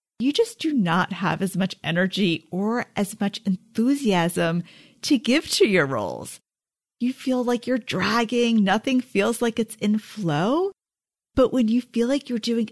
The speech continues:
exactly what you should be doing, and everything is as it should be, even in its crazy whatever state,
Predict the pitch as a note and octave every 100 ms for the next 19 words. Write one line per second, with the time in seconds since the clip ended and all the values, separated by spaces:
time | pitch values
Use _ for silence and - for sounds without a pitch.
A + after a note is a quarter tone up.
0 | - A3+ A#3 - - A#3+ A3 D4 - D#4
1 | D4+ D4 - C#4+ - C#4 D4 D4 A#3+ D#3+
2 | F#2 A2 - _ _ _ _ _ B3 A3
3 | - A#3 D4+ D4+ D#4 D#4+ D#4+ - G3+ -
4 | - F3 F3 G#3 A3+ - G4+ G4 G#3+ C#3
5 | B2 - _ F#3 F#3 A#3+ D4 - A#3+ A#3
6 | - - - - - G#3 B3 C4 A#3+ F3
7 | F3 D4 G#4 - F3+ D3+ E3 -